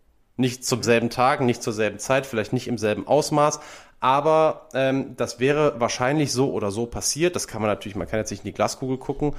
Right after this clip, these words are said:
äh, beziehungsweise in die Vergangenheit gucken, was wäre, wenn. Aber, äh, man ist sich da relativ einig, weil die Gräben zwischen den beiden Ländern und das Thema, was eigentlich das, äh, bestimmende Thema war,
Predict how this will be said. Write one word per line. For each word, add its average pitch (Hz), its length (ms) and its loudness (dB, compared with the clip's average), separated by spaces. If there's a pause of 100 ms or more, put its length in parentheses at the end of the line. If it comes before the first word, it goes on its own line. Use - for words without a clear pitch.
(320)
äh, 98 100 0
beziehungsweise 104 460 0
in 104 40 2
die 104 60 0
Vergangenheit 113 540 2
gucken, 131 260 -2
was 101 220 -2
wäre, 101 300 -2
wenn. 120 260 2 (360)
Aber, 131 600 2
äh, 120 160 4
man 113 220 2
ist 127 140 0
sich 143 120 -4
da 135 80 2
relativ 117 380 2
einig, 113 340 2
weil 110 140 2
die 107 100 -8
Gräben 120 560 2
zwischen 120 380 -2
den 107 160 0
beiden 107 240 2
Ländern 110 320 2
und 95 240 -4
das - 140 -4
Thema, 131 360 2
was - 260 -2
eigentlich 123 520 2
das, - 320 -4
äh, 104 160 -4
bestimmende 107 560 0
Thema 101 420 -2
war, 104 240 -2